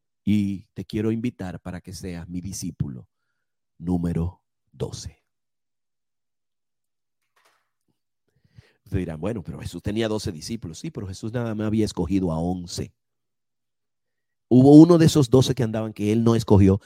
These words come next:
Ese se invitó solo y como él dice, "El que a mí viene, yo no le echo fuera". Por eso vino Judas. Pero Jesús solo había escogido once.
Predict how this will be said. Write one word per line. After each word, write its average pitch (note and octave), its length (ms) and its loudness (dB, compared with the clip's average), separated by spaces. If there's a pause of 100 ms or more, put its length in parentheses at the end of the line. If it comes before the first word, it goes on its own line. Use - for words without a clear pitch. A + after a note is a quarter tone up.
(180)
Ese A2+ 240 4
se C3+ 100 2
invitó A#2+ 340 0
solo D3 300 0
y C3 40 -2
como A2 260 -4
él C#3+ 320 0
dice, B2 280 -4
"El C3+ 60 -4
que B2+ 80 -4
a A#2+ 40 -2
mí C3 140 0
viene, D3+ 320 2
yo C3 120 6
no C#3+ 100 4
le C3+ 80 6
echo A#2+ 160 0
fuera". C#3 320 2 (420)
Por A#2 140 0
eso C#3+ 200 0
vino D3 260 2
Judas. E3+ 480 2 (720)
Pero C#3 220 10
Jesús D3+ 280 2
solo B3 460 10
había F#3+ 220 4
escogido E3 720 -2
once. A#2+ 420 -4